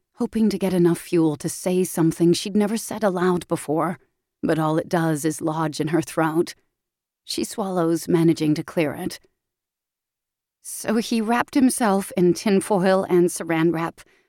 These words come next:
put on a football helmet and goggles, climbed into our top-loading washer and faced upwards, practicing everything he would say to Houston Control. All that,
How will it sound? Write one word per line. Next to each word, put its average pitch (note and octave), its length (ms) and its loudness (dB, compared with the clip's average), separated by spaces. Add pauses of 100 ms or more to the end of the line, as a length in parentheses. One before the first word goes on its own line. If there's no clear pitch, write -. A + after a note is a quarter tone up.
(140)
put C#4+ 180 2
on C#4 180 8
a B3 40 4
football G#3+ 440 -4
helmet G3 380 2
and F#3+ 160 2
goggles, D#3+ 500 -6 (420)
climbed - 460 0
into F#3+ 220 -2
our F3 140 2
top-loading G3 720 2
washer F3+ 440 2
and C#3+ 280 -2
faced - 380 -4
upwards, F3+ 500 -2 (420)
practicing B3+ 640 0
everything B3+ 440 2
he A#3+ 120 -2
would A3 140 -4
say A3+ 240 0
to G3 80 -6
Houston G3+ 500 -2
Control. F3+ 600 0 (800)
All B3 140 2
that, A#3 300 0